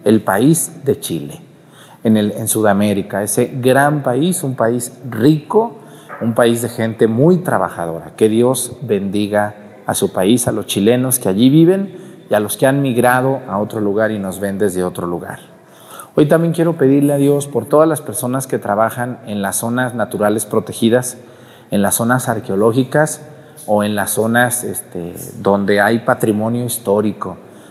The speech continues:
Todas las personas que trabajan cuidando el patrimonio histórico, el patrimonio natural o arqueológico de algún lugar. Que Dios les bendiga a todos ellos, a los que son guías, a los que organizan asuntos en esos lugares,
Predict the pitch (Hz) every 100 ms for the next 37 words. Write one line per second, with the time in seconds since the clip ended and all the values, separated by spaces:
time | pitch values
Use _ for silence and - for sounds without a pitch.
0 | - - 135 143 - 110 110 117 120 -
1 | 107 104 107 101 123 110 107 107 113 117
2 | 104 104 - 104 107 110 - - 117 123
3 | 117 - 117 107 92 - 104 101 107 110
4 | 95 - 98 120 131 127 - - - 110
5 | 107 101 101 98 107 127 117 120 110 95
6 | 92 98 98 82 - - - - - -
7 | - 127 127 135 143 139 123 107 110 107
8 | 127 135 120 101 - 135 135 170 175 190
9 | - 113 107 - - 117 113 123 143 143
10 | 139 113 104 - 101 98 101 104 - 113
11 | 110 - - - - - - 120 117 113
12 | - 104 101 - 101 101 104 104 107 -